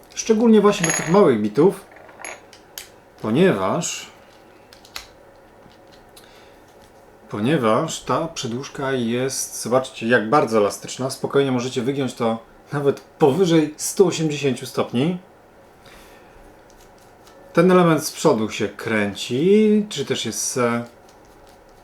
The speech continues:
trzymamy tutaj ręką, a resztę możemy kręcić już za pomocą rękojeści. Elegancja Francja. Tutaj też będzie magnes.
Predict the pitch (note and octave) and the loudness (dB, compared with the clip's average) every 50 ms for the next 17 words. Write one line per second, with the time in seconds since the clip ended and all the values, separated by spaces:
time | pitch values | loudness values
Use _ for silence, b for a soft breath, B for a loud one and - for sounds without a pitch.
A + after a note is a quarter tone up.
0 | - - - - - - - - - - - D3 C#3+ C#3 B2 A#2 G#2+ - - A2+ | -20 -20 -20 -20 -20 -20 -20 -12 -6 -2 0 2 2 2 2 0 -2 -4 -4 -2
1 | A2 A2+ D3+ G3 G3+ - F3+ E3+ E3 D#3+ D#3+ D#3+ - - - - - - - - | 0 2 2 0 0 0 0 2 2 0 -2 -4 -12 -18 -20 -20 -20 -20 -20 -20
2 | - - - - - - - _ - - - - - - - - G#3 G3+ E3+ D#3+ | -20 -20 -20 -20 -20 -20 -20 _ -20 -20 -20 -20 -20 -18 -8 -2 -2 0 0 0
3 | C#3+ - - D3+ B2+ A#2 G#2+ A2 G#2+ G#2+ G#2 - B2 B2 A#2+ A2 - A#2 G#2+ - | -2 -4 -6 -8 -6 -6 -4 -4 -4 -4 -4 -2 -2 0 -2 -2 -4 -8 -10 -10
4 | - - G#2+ G2+ G2+ G2+ A2+ G#2 A2+ A2 G#2 G2 - - G2+ G2+ G2 G2 - - | -8 -8 -8 -8 -6 -8 -8 -8 -6 -6 -6 -6 -6 -8 -10 -10 -10 -14 -18 -20
5 | - - - - - G#2+ G#2+ D3 G#3+ A#2+ B2 D#3+ D#3+ - - - C#3 C3 B2+ B2 | -20 -20 -18 -8 -4 -2 -2 -2 -2 -2 -2 -2 -2 -4 -6 -4 -4 -4 -4 -4
6 | B2+ - - - _ - - - - - - - - - - - - - - _ | -8 -14 -20 -20 _ -20 -20 -20 -20 -20 -20 -20 -20 -20 -20 -20 -20 -20 -20 _
7 | - C3+ C3+ C#3 C#3 C#3+ C3+ B2+ C#3+ C3 A#2+ C3+ A#2 G2+ F#2 - F#2 E2+ E2+ - | -2 0 2 2 2 2 -2 -2 -4 -4 -2 -2 -2 -2 -2 -4 -6 -8 -10 -12
8 | - - - - - B B B B B B B B B - - - - A#2+ G#2 | -18 -20 -20 -20 -20 B B B B B B B B B -20 -12 -8 -6 -6 -4
9 | - A#2+ A2 A2 B2 B2 A#2+ B2+ B2 C3+ C3+ C3+ D3+ E3+ F3+ E3+ - - - - | -4 -6 -4 -4 -2 -2 -2 0 2 2 2 2 4 2 2 2 0 -2 -6 -10
10 | - | -14